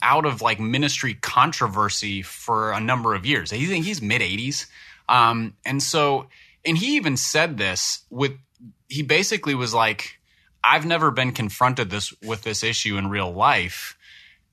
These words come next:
And so his answer was sort of based on a hypothetical. And then when he came back around to rescind it, he was like,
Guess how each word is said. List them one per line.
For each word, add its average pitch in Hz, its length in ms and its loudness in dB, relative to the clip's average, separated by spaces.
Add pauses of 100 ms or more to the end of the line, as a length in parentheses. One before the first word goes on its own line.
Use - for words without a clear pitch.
And 107 640 2
so - 240 0
his 135 260 2
answer 190 360 0
was 151 160 0
sort 139 180 2
of 101 120 -4
based 113 300 0
on 127 80 2
a 104 80 2
hypothetical. 127 800 -2
And 151 80 2
then 135 140 0
when 131 80 0
he 120 120 -2
came 127 320 -2
back 123 280 2
around 117 500 -2
to 113 180 -8
rescind 135 420 -2
it, 104 100 0
he 120 120 -4
was 120 140 -4
like, 117 360 -2